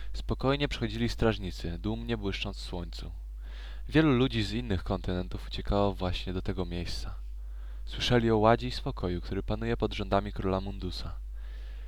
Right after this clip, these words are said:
Gdy najrozmaitsze opowieści o dobrobycie, braku przestępczości i, co najważniejsze, o braku stworów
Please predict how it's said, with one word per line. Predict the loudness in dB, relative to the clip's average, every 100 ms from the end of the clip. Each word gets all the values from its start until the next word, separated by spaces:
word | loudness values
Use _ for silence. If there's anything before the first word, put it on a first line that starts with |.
| -6
Gdy | 0 4
najrozmaitsze | 6 6 6 4 4 4 4
opowieści | 4 4 4 4 2 0 0
o | 2
dobrobycie, | 2 6 4 4 0 0 -2
braku | 0 0 0
przestępczości | -4 -4 0 -2 2 0 2 -2
i, | -2 -2 -4 -8 -6
co | -6 0
najważniejsze, | 2 2 6 6 6 2 0 -4 -4
o | 4
braku | 6 6 2
stworów | -2 6 10 10 6 -2